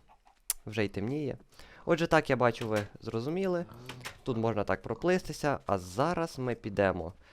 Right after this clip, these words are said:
і побудуємо деяку річ. Дуже корисну. Е, тут ось, до речі, вже є вихід. І цей шлях, він ще не освітлений, дуже небезпечний. Можна отак зробити.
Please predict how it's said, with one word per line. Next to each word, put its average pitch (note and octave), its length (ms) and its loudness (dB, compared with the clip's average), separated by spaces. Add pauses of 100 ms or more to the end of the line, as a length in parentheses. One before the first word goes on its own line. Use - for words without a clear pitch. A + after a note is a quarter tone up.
(500)
і A#2+ 200 2
побудуємо A2+ 640 0
деяку F#2 380 2
річ. D#3 320 -2 (1500)
Дуже G2 300 -8
корисну. A2+ 540 -4 (800)
Е, C#3+ 680 -2
тут A2+ 160 -8
ось, - 200 -8
до D#2 100 -6
речі, - 240 -6
вже F2 120 -8
є D2 120 -4
вихід. A2 400 -6 (1600)
І D#3 80 -4
цей D3+ 340 0 (240)
шлях, A2 380 2
він G2+ 80 -4
ще F#2 140 -6
не D#2 100 -8
освітлений, A#2 520 -2
дуже G2 200 -4
небезпечний. B2+ 720 -6 (880)
Можна F#2+ 280 -4
отак B2+ 240 -4
зробити. G#2+ 420 -4